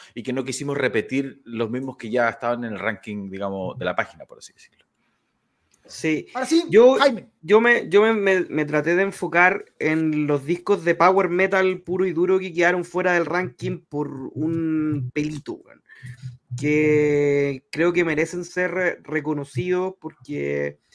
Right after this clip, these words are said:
Speaker 2: primero porque son del target, eh, segundo porque, claro, como hicimos esta, de-, est-, est-, esta separación entre heavy y prog power, hubo discos muy buenos que se quedaron afuera y vale la,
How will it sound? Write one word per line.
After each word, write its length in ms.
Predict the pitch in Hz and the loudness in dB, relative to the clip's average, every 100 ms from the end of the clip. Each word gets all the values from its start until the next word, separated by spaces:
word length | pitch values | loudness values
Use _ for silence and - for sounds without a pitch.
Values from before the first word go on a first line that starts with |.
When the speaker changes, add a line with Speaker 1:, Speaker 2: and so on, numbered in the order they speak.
| _ _ _ _ - | _ _ _ _ 0
Speaker 2:
primero 240 | 180 240 | 2 2
porque 180 | 262 208 | 0 -4
son 160 | 220 | -2
del 160 | 214 - | -4 2
target, 380 | 190 185 165 175 127 120 _ _ - | 2 2 -2 -6 -16 -20 _ _ -6
eh, 1000 | 127 135 135 135 139 131 131 123 120 - | -4 -2 -4 -6 -6 -6 -6 -6 -8 -8
segundo 340 | - 160 208 | -6 -4 0
porque, 180 | 220 208 | -2 0
claro, 220 | 208 196 | 2 2
como 160 | 170 170 | 2 -4
hicimos 300 | 151 180 190 | -6 -6 -6
esta, 220 | - 190 | -2 -2
de-, 200 | 185 160 | 0 -2
est-, 200 | - - | -6 -8
est-, 280 | - - - | -10 -10 -8
esta 880 | - 165 _ 180 175 170 165 156 - _ _ _ _ _ _ - 123 - | -6 -6 _ -6 -2 -2 -2 -4 -10 _ _ _ _ _ _ -16 -12 -12
separación 640 | - 156 156 156 - 185 | -8 -2 0 -2 -2 -4
entre 280 | 190 185 160 | -4 -6 -8
heavy 320 | - 175 175 | -4 -2 0
y 40 | 180 | -2
prog 280 | 165 175 - | -6 -8 -4
power, 400 | 202 190 196 214 _ _ _ _ - | -2 0 -2 -6 _ _ _ _ -6
hubo 180 | 170 190 | 0 2
discos 280 | 190 185 | 2 -2
muy 220 | 170 196 208 | -4 -2 0
buenos 300 | 220 214 214 | 0 -2 -6
que 100 | 190 | -14
se 120 | 170 | -6
quedaron 260 | 165 170 | -4 -4
afuera 400 | 170 - 127 151 - _ _ _ _ _ _ | -6 -8 -8 -10 -14 _ _ _ _ _ _
y 520 | - 156 156 156 156 151 | -6 -2 -2 0 0 0
vale 200 | 147 | 0
la, 120 | 156 | 2